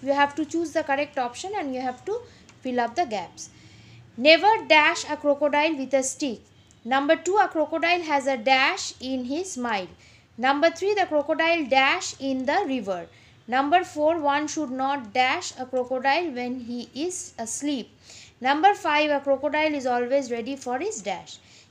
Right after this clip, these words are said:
You will get the filling the blanks from the poem itself. Number B, write the pairs of rhyming words given in the poem. Okay, there are six rhyming words, two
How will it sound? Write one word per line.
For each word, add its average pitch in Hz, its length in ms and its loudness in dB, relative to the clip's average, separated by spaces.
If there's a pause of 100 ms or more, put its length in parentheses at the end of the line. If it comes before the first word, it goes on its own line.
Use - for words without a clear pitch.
You 247 80 -6
will 285 140 2
get 302 200 2
the 339 120 0
filling 311 260 -4
the 302 100 -4
blanks 349 320 -6
from 254 220 -4
the 392 160 -2 (160)
poem 247 320 -6
itself. 240 480 -2 (540)
Number 403 500 4
B, 285 260 -2 (920)
write 294 320 6
the 415 180 2
pairs 339 300 8
of 285 160 2
rhyming 349 420 0
words 254 300 2
given 254 260 -4
in 262 100 -4
the 294 120 0
poem. 202 400 -6 (180)
Okay, 302 340 -8 (360)
there 285 160 4
are 311 80 4
six 415 340 -2
rhyming 311 400 0
words, 320 380 0
two 320 180 0